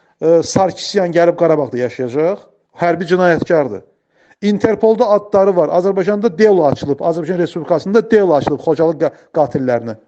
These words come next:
Onlar gəlib orada yaşayacaq. Necə fikirləşirsiniz? Lap gəldi, yaşadı. Harda işləyəcək?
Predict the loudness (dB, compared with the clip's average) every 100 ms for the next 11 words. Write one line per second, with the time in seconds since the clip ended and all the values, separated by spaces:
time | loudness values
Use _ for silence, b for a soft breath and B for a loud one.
0 | 0 0 2 2 2 0 -2 -2 -8 -8
1 | -8 -6 -4 -4 -4 -6 -8 -14 -18 B
2 | B 0 0 2 2 2 2 0 -2 -4
3 | b b b -2 0 -2 -6 -10 -10 -12